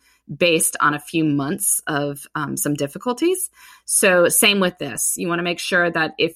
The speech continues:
if you wanna quit your job because that's your long-term plan, like, awesome,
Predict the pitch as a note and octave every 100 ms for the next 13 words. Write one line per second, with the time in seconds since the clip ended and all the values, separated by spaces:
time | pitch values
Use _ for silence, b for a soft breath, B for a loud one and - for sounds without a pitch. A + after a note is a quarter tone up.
0 | _ - E3+ F3+ F#3 D4+ F4 B3 B3 F#3+
1 | F3 A#3 G#3+ E3+ E3 E3 F#3 D#3+ E3 F#3
2 | F3 E3 D3+ F3+ C4+ A3 - D#3 - -